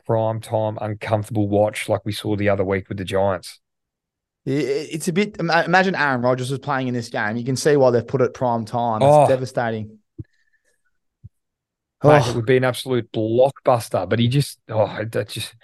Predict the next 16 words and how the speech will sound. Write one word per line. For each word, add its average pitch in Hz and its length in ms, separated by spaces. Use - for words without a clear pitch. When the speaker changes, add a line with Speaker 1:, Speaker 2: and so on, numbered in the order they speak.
Speaker 1:
look - 220
at 147 80
our 131 80
little 123 180
boy, 113 160
Zach. 120 240
You - 60
saw 170 160
they 165 80
s-, - 180
signed, 143 380
what 143 300
was 139 160
it? 123 160
Um, 117 500
Pinion. 151 460